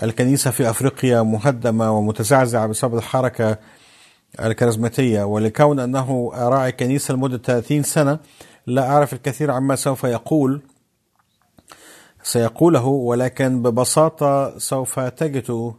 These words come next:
آه، عليكم أن تسمعوا من هذا الرجل عندما يتكلم عن ال-، ماذا حدث في، أو ما يحدث في أفريقيا.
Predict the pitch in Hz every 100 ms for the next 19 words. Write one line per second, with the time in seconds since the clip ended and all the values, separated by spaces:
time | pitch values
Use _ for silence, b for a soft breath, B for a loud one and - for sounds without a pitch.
0 | _ _ _ _ _ _ _ - 120 120
1 | 120 113 - _ - 127 139 143 143 123
2 | 127 165 - 117 123 110 147 127 120 139
3 | 127 127 127 98 117 131 127 120 - 143
4 | 123 117 117 113 107 120 127 123 120 147
5 | 135 - 131 127 B B B - 135 131
6 | 120 120 123 131 117 127 - 123 113 113
7 | - 139 160 160 - 101